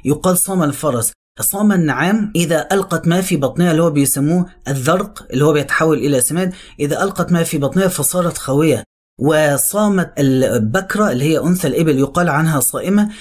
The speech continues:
إذا قامت فلم تدر اللبن. فكلمة الصيام تلاقي إن كل حاجة في اللغة العربية في مفهوم العرب زمان كل الأشياء حواليهم لها صيامها بشكل اللي هو يعبر عن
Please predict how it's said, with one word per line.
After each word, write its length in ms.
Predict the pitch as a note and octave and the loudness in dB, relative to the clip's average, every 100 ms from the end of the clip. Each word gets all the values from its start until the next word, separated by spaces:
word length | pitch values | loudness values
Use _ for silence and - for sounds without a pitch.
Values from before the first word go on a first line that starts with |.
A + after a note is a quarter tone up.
| - - | -12 -2
إذا 240 | F3+ F3 | 0 2
قامت 680 | D3+ - G#3 G#3 G#3+ - - | -2 0 4 4 2 -6 -12
فلم 280 | - C#3+ E3+ | -2 2 2
تدر 480 | F3 D3+ F#3 E3 D3 | 2 2 0 0 -2
اللبن. 480 | D3 C#3 C3+ A#2+ G2+ - _ _ - | 0 2 2 0 -2 -6 _ _ -10
فكلمة 880 | - D#3 D3 D3 - - A#3 G#3 D3+ - - | -2 0 0 -2 -6 -2 2 2 2 -4 -8
الصيام 560 | - - E3+ F3+ A3 G#3+ | -4 -2 0 2 2 2
تلاقي 240 | F#3 G3 | 2 4
إن 140 | F#3 | 4
كل 340 | D#3+ - A#3 F#3+ | 2 0 0 2
حاجة 300 | - F#3+ E3+ | 2 2 0
في 140 | - | 0
اللغة 220 | D3 F#3 | 0 2
العربية 460 | G3 C#3 C3+ D#3+ F3+ | 2 0 2 2 2
في 140 | - | 0
مفهوم 300 | C#3 - F#3 | -4 0 2
العرب 340 | E3 C3+ F3+ D3+ | 4 4 2 2
زمان 320 | C#3 D3+ F#3+ | 0 0 0
كل 240 | G#3 A#3+ | 2 2
الأشياء 400 | F#3 - - G#3+ | 2 0 -2 -4
حواليهم 460 | - E3 D#3 F#3+ F3 | -2 0 2 4 4
لها 180 | F#3+ F3+ | 4 0
صيامها 540 | - D3+ D3 F3+ G3+ | -2 -2 0 0 0
بشكل 520 | E3+ C#3 C#3+ G#3 F#3 | -2 -2 -4 -4 0
اللي 140 | D3 C#3 | 0 2
هو 140 | F3 | 2
يعبر 440 | D#3 C3+ E3+ D#3 C3+ | 2 0 -2 0 0
عن 200 | D#3 | 2